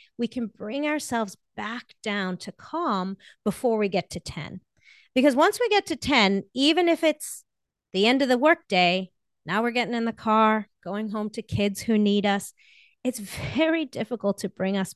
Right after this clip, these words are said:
back down. So what I love to do, coach my clients on, is getting to know those signals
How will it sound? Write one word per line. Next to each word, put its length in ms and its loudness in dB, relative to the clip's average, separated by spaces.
back 340 -10
down. 360 -12
So 160 0
what 160 0
I 120 2
love 280 0
to 120 -8
do, 420 0
coach 380 -2
my 160 -2
clients 480 -2
on, 260 -4
is 220 -6
getting 300 -4
to 140 -10
know 320 -2
those 280 -4
signals 880 -6